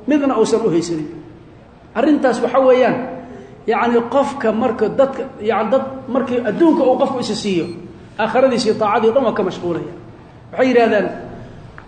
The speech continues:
eh, waxay yidhi hadda ka hor nin dukaan buu lahaa. Dukaan buu lahaa. Markaasuu salaada subaxi markii waaga u baryo, buu dukaanka furaya.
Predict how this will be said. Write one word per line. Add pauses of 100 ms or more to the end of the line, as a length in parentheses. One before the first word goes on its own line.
(120)
eh,
waxay
yidhi
hadda
ka
hor
nin (1120)
dukaan
buu
lahaa. (1200)
Dukaan
buu
lahaa.
Markaasuu (400)
salaada
subaxi
markii (120)
waaga
u
baryo, (640)
buu
dukaanka
furaya.